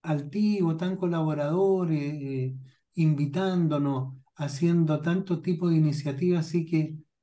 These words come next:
yo le agradezco reactivar este Navegando la Cultura y vamos a seguir navegando, ¿ah?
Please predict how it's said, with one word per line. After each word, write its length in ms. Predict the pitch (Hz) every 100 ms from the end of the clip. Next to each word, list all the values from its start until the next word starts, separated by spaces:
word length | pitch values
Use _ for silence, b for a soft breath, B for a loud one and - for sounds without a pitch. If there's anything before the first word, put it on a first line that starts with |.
| -
yo 140 | 170
le 100 | 180
agradezco 500 | 175 165 160 190 -
reactivar 580 | 175 175 160 160 160 180
este 220 | 190 190
Navegando 540 | 165 156 147 170 185 175
la 120 | 165
Cultura 480 | 147 139 160 202 208
y 40 |
vamos 280 | 180 185 180
a 40 |
seguir 340 | 156 151 160 226
navegando, 640 | 269 269 208 131 123 127
¿ah? 160 | 196